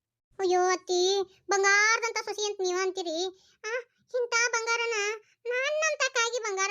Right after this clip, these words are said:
ಮುಟ್ಟಿದ್ರ, ಆ, ಏನಾಗಕ್ಕಿಲ್ರಿ ಅತ್ತಿ. ಬ್ಯಾಡ್ರಿ ಅತ್ತಿ, ಇಂಥ ಕಾ-, ಬಂಗಾರನ, ಕಾಗಿ ಬಂಗಾರ ಮುಟ್ಟೋದನ್ನ ಬ್ಯಾಡ್ರಿ ಅತ್ತಿ. ತಡ್ರಿ, ಹೆಂಗ್ ಬಿದ್ದಾಳ ಅಂತೇಳಿ ಒಂದೆರಡು ಫೋಟೋ ತಕೋತೀನಿ.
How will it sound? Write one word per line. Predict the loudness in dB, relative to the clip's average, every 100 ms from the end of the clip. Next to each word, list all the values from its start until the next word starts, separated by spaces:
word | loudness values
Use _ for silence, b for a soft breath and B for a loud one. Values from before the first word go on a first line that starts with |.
| -2
ಮುಟ್ಟಿದ್ರ, | -4 -6 -6 -6 -6 -4 -6 -8 b b
ಆ, | -6 -4 -2 -2
ಏನಾಗಕ್ಕಿಲ್ರಿ | -2 -4 -4 -6 -6 -6
ಅತ್ತಿ. | -6 -8 -14 _ _ _ _
ಬ್ಯಾಡ್ರಿ | -8 -6 -6 -8
ಅತ್ತಿ, | -10 -8 -6 -4 -4 -6 _ _
ಇಂಥ | -12 -6 -2 -2
ಕಾ-, | 0 -2 -2
ಬಂಗಾರನ, | -4 -4 -4 -6 -6
ಕಾಗಿ | -4 -4 -4
ಬಂಗಾರ | -4 -4
ಮುಟ್ಟೋದನ್ನ | -4 -6 -6 -8 -8 b b
ಬ್ಯಾಡ್ರಿ | -10 -8 -8 -10
ಅತ್ತಿ. | -8 -8 -4 -6 _ _ _ _ _ _ _ -6
ತಡ್ರಿ, | -4 -4
ಹೆಂಗ್ | -8 _ -2 0
ಬಿದ್ದಾಳ | 2 0 -2
ಅಂತೇಳಿ | 0 0 0
ಒಂದೆರಡು | -2 -4 -2 -2 -4 -4 -6 -8
ಫೋಟೋ | -6 -2 -2 -2
ತಕೋತೀನಿ. | -4 -4 -4